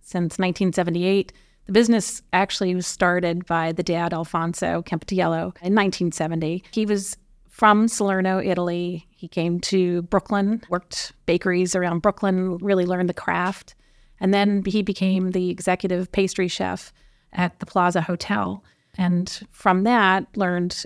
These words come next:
about, you know, Franco-American cooking and, um, rather pastry. And then he went on to the Essex House, and then he started his own business.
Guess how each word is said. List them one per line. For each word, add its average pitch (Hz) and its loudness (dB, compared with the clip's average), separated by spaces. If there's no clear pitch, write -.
about, 180 0
you 202 0
know, 170 -2
Franco-American 170 -2
cooking 190 0
and, 165 2
um, 170 -4
rather 165 -2
pastry. 175 0
And 190 2
then 208 2
he 208 0
went 208 0
on 196 2
to 196 -6
the 190 2
Essex 190 0
House, 190 0
and 202 -2
then 190 0
he 196 -2
started 202 -2
his 208 0
own 220 2
business. - -6